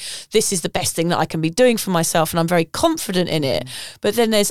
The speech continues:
Speaker 1: other times where I feel very vulnerable, and come to think of it, I do think it could possibly be a sort of hormonal thing where I put myself in situations where my, my heart is more easily damaged.
Speaker 2: Yeah,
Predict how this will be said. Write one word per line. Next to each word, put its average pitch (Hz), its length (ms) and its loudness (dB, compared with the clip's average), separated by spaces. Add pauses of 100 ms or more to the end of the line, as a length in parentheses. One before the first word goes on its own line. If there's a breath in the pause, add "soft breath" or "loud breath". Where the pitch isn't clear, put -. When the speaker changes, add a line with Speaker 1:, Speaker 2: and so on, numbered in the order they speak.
(140)
Speaker 1:
other 381 240 4
times 165 520 0
where 175 160 4
I 175 60 4
feel 170 260 0
very 180 280 2
vulnerable, 233 680 2
and 175 140 2
come 269 160 2
to 254 100 -2
think 370 380 0
of 226 140 -4
it, 127 260 2 (300 loud breath)
I 226 180 4
do 254 340 2
think 240 240 -2
it - 160 -6
could 220 260 -2
possibly 185 500 -2
be 180 280 0 (360 loud breath)
a 185 140 0
sort 180 360 -2
of - 60 -8 (100)
hormonal 233 580 2
thing 175 300 0
where 175 160 4
I 175 80 4
put - 240 -2
myself 180 480 0
in 175 80 -2
situations 196 640 -2
where 180 140 2
my, 180 240 0 (320 loud breath)
my 185 140 2
heart 208 420 2
is 180 140 -2
more 180 240 2
easily 170 540 0
damaged. 156 640 0
Speaker 2:
Yeah, 139 240 -6